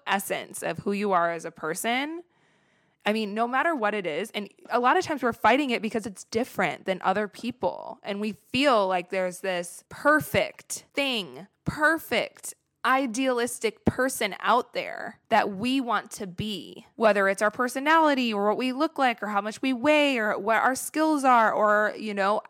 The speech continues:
if we're a go-getter person, if we're an extrovert or an introvert, we have this idealized human in our brains. And it's really hard right now because social media, it's so easy to show just the perfect side of everything.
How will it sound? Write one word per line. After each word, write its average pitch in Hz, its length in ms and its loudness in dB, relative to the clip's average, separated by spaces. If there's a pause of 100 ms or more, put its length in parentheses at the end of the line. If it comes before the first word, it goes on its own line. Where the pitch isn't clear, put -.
(140)
if 240 220 0
we're 247 180 4
a 262 60 4
go-getter 285 640 6
person, 233 360 -2
if 202 120 -6
we're 233 220 0
an 247 300 -6
extrovert 285 460 0
or 277 120 4
an 277 80 -4
introvert, 262 520 0 (320)
we 240 140 -4
have 233 280 2
this 285 240 -2
idealized 185 1160 -2
human 202 420 -6
in 180 80 -4
our 170 140 -2
brains. 95 680 -10 (340)
And 214 100 -2
it's 202 140 -6
really 339 200 0
hard 262 380 4
right 220 220 -4
now 165 180 0
because 175 240 -6
social 254 300 -2
media, 202 420 -2
it's 170 200 -6
so 226 200 -2 (100)
easy 180 380 -8
to 156 80 -6
show 160 480 -2
just 156 300 -8
the 160 80 -8
perfect 156 420 -8
side 143 280 0
of 151 100 -8
everything. 202 640 -4